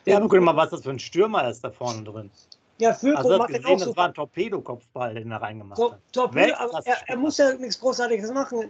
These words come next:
Speaker 2: Natürlich macht er ihn weg, natürlich macht er das Tor. Er führt sogar die Torjägerliste an mit dem Becker von Union
Speaker 1: Wahnsinn,
Speaker 2: Berlin.
Speaker 1: oder?
Speaker 2: Hut ab, Niklas Füllkrug. Aber diese Flanke, ich habe sofort gesagt, als ich die Flanke, äh, Zucker, Zucker, Zucker,
Speaker 1: <laughs>
Speaker 2: diese Flanke,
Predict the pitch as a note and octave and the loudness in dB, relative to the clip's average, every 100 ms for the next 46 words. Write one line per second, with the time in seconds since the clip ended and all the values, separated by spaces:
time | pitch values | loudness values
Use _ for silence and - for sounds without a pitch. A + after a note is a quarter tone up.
0 | - A#3+ G#3 C#4 D4+ A3+ A#3+ - G#3 G3 | -8 -8 -4 -4 -4 -4 -6 -2 -2 0
1 | F3 E3 G3+ - C#4 C4 A3 A3 G3+ F#3+ | 0 0 -2 -4 -4 -2 -2 0 4 2
2 | - G3+ F#3+ B3+ C4+ A3+ A3 G#3+ C#4 D4 | 4 2 2 -2 -2 4 4 6 4 4
3 | A#3 A3+ G#3+ - G3 G3+ G3+ G#3+ G3+ A3+ | 2 4 2 0 -8 -6 -6 -6 -4 0
4 | A3+ A3 G#3+ G#3+ D3+ G#3+ G#3 B2 B3 D#3+ | 0 0 -6 -2 -2 0 -4 -4 -4 -4
5 | _ _ _ _ _ _ A3 A#3 A#3+ A#3 | _ _ _ _ _ _ -2 2 0 0
6 | A3 G#3+ - G#3 G3+ F#3+ G3+ G3+ F#3+ - | 2 2 2 -4 0 0 4 4 4 -2
7 | _ _ A#3 A#3+ B3+ - A3 A3+ A3 G3 | _ _ -6 -2 -2 2 0 0 -4 -2
8 | A3+ - G3+ A3 A3+ - G3 G#3 G#3 G3+ | -2 -2 -4 0 0 0 -2 0 -2 -2
9 | G3+ G#3 F#3+ G3+ F#3+ G3+ G3+ F#3+ G3 - | -6 -6 -4 -2 -2 -6 -4 -4 -6 -6
10 | - B3+ - G#3+ G3 - _ - - D4+ | -4 -4 0 2 2 -2 _ -16 -6 -4
11 | E4+ - F#3+ C#3+ _ _ A3 - C#4 D#4 | -4 0 0 0 _ _ -12 -2 0 0
12 | A#3+ F3+ F3+ E3 - F#3 F#3 | -4 -2 -6 -8 0 0 2